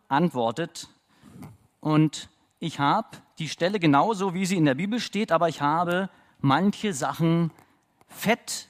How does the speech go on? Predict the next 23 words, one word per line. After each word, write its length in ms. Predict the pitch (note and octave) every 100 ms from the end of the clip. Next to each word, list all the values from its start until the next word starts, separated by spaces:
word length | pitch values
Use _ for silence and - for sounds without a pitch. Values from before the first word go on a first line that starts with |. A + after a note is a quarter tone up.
| -
gedruckt 640 | F#3 D#3+ C4 - - - _ _ _ _ _ _ -
oder 160 | A#2+
fett 300 | A#2 - F3+
hier 160 | - F3+
hinterlegt 720 | D#3+ D3+ C3 C#3 C4 - - _ - -
und 180 | D3 D3+
ich 140 | D#3
werd 240 | C3+ E3+ G#3
es 120 | G3
von 200 | - E3+
der 80 | D#3+
Betonung 460 | D3+ - F#3 F#3
mal 120 | E3 D3+
ein 160 | D3+
bisschen 300 | D#3+ - E3+
anders 400 | C3+ E3 E3 -
lesen. 640 | A2 C3 D3+ A2 F#2+ F2 F2+ _ _ _ _ _ _ _ - - _ _ -
"Ich 580 | A#3 B3+ - - -
musste 420 | C#3+ D#3 F#3 - E3+
mit 220 | E3+ -
ansehen, 800 | C3+ F3 C3+ A#2 G2+ F#2 E2+ G2
wie 240 | A#2+ D#3+
mir 580 | D#3+ E3+ A3+ B3+ B3 B3